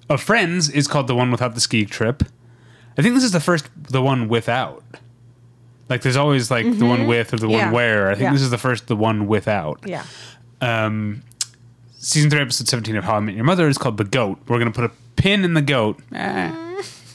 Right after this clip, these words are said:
Speaker 2: <laughs>
Speaker 1: <laughs> Uh, and we're gonna talk about season three, episode seventeen of Friends, The One Without the Ski Trip. So, um,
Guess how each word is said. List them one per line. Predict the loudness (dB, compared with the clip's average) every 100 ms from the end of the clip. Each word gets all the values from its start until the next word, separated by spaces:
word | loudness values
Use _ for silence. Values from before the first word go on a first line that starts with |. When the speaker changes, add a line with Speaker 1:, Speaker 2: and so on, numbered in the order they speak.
| -8 -8 -10 -6 -6 -6
Speaker 2:
<laughs> | -10 -8 -6 -6 -6 -2 0 2 0 -2 -6 -4
Speaker 1:
<laughs> | -2
Uh, | -2 0 -2 -2 -6 -6
and | -2 0 0
we're | 0
gonna | -2
talk | -4 -2 -2 -4 -16 -12
about | -6 -2 -2
season | -2 -4 -2
three, | -2
episode | -2 -6 -8
seventeen | -6 -6 -6 -8
of | -4
Friends, | -4 -4 -4 -8 -8 -10 -20 -20 -20 -6
The | -4
One | 0 0 0 -4 -4
Without | -4 -2 0 -2 -4 -14 -10
the | -4
Ski | -4 -2 -4
Trip. | -6 -10 -14 -20 -20 -20 -20 -20 -20 -20 _ -20 -20 -10
So, | -4 -2 -2 -6 -18 -8
um, | -2 0 0 -2 -6